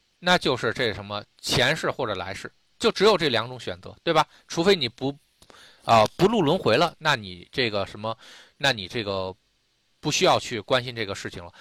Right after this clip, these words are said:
那如果你只要你还在轮回里面，你就得关心这个事情。所以的话，这个前世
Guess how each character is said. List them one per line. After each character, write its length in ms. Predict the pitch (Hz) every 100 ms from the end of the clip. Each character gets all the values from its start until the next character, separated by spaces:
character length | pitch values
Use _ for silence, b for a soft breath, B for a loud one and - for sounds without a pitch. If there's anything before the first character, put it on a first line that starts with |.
| b b
那 160 | - 262
如 160 | 214 254
果 140 | 254
你 80 | 220
只 100 | 123
要 120 | 156
你 100 | 139
还 180 | - 131
在 140 | 175
轮 160 | 113 123
回 140 | 113
里 120 | 107 95
面， 120 | 92 _
你 180 | 110 101
就 260 | - - 143
得 140 | 95 90
关 180 | 110 104
心 160 | 104
这 140 | 101 92
个 80 |
事 160 | 90 101
情。 120 | - -
所 220 | - 165
以 80 | 180
的 100 | 131
话， 200 | 135 107
这 160 | 151
个 100 | 113 107
前 480 | - - 110 123
世 240 | 165 156